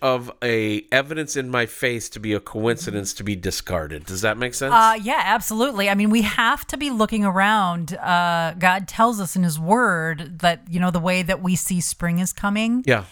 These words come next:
Speaker 2: And we know that it's gonna be planting season, or, and we know that. How do you figure that stuff out? You look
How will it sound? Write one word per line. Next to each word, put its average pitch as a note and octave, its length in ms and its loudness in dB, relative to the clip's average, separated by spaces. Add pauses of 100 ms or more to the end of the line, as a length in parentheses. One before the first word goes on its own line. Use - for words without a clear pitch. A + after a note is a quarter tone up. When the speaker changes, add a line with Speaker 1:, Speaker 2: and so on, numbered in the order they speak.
(160)
Speaker 2:
And F#3 160 0
we F#3 80 4
know F3+ 480 2
that F#3 160 2
it's F#3 240 -6
gonna F#3+ 200 -2
be F#3 120 -2
planting G#3+ 580 0
season, A3+ 640 0
or, D#3+ 180 -6
and F3+ 200 0
we F3+ 80 2
know F#3 160 2
that. G#3+ 160 -2 (240)
How A#3+ 180 10
do C4+ 80 2
you C4+ 140 -4
figure A#3 320 -2
that G3+ 240 0
stuff F#3+ 200 -4
out? G3 280 0
You F#3+ 280 0
look F3+ 680 0